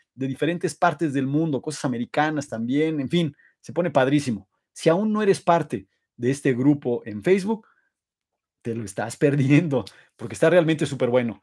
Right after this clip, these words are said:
Entonces, acabando el programa, vete a Facebook y busca El Garaje de los Motores y dale unirme.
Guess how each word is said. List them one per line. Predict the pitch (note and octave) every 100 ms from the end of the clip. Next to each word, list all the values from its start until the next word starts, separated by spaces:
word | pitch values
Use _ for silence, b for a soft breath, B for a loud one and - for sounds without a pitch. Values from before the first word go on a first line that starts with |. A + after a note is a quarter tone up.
| b _
Entonces, | D3+ C3+
acabando | - D#3 A#3
el | -
programa, | G3 F#3+ G3+
vete | F#3+ E3+ G#3+ G#3+ G#3
a | F#3 F3+ F3+ F3
Facebook | F#3 G#3+ E3 D3+ - _ _ -
y | D3+
busca | G3 - G#3 - _
El | F3 F#3
Garaje | E3+ D3+ D#3 E3
de | D3
los | C#3+ C#3+
Motores | D3 F#3+ F#3 D#3
y | C3+
dale | D3 F3 F#3+
unirme. | D3 B2 D3 C#3+ A2+